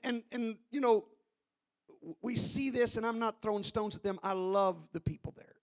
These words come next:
I-, if I didn't, I wouldn't keep going back. But,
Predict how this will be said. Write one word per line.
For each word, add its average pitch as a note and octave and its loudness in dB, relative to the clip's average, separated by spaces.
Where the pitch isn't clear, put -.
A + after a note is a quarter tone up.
I-, D3 -10
if D#3+ -6
I F3 0
didn't, G3+ -2
I F3+ 0
wouldn't F3+ -2
keep - -12
going C3+ -10
back. - -16
But, A3 6